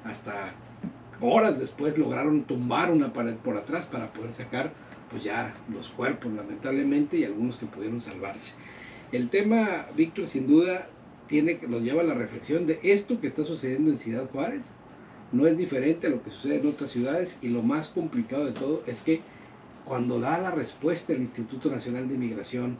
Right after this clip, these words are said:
y la Secretaría de Gobernación y la oficina de Marcelo Ebrard, y dicen, "Vamos a ayudar a repatriar los, los cuerpos. Vamos a mandarlos a su, lo más rápido posible a sus lugares de origen".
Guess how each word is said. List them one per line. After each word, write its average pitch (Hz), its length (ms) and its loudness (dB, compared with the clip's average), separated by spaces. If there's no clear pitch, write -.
y 113 60 -6
la 110 120 -4
Secretaría 110 800 -2
de 117 140 0
Gobernación 113 840 -2
y 110 220 0
la 104 140 2
oficina 123 440 0
de 117 120 -2
Marcelo 117 340 -4
Ebrard, 143 220 0
y 131 60 -4
dicen, 131 300 -4
"Vamos 160 360 -2
a 139 40 0
ayudar 123 280 2
a 147 60 2
repatriar 120 520 -4
los, 120 220 -2
los 120 140 -8
cuerpos. - 480 -14
Vamos 156 300 4
a 135 80 0
mandarlos 117 760 0
a 120 120 -10
su, 110 460 -6
lo 123 260 6
más 156 220 4
rápido 147 340 4
posible 180 520 0
a 120 140 -2
sus 120 220 -4
lugares 127 380 0
de 110 80 4
origen". - 300 -2